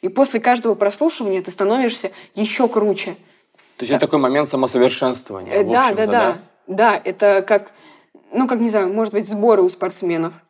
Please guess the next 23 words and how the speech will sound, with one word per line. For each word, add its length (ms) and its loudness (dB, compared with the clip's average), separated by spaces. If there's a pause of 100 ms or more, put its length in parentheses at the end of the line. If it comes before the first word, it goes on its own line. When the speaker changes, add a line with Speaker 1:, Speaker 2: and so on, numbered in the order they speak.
Speaker 2:
Мгм. 380 -4
Speaker 1:
Э, 120 2 (220)
потому 200 4
Speaker 2:
Да, 60 0
Speaker 1:
что 140 -6
ты 120 -4
в 40 -8
Speaker 2:
да. 60 -12
Speaker 1:
тонусе, 440 2
и 280 -2
ты 200 -8
кайфуешь. 540 2
И 80 -4
потом 260 -2
Speaker 2:
Мгм. 80 0
Speaker 1:
наступает 440 -2
первое 220 0
сентября, 420 -2
когда 240 -4
ты 120 -2
идешь 300 -2
непонятно 540 0
куда, 480 -2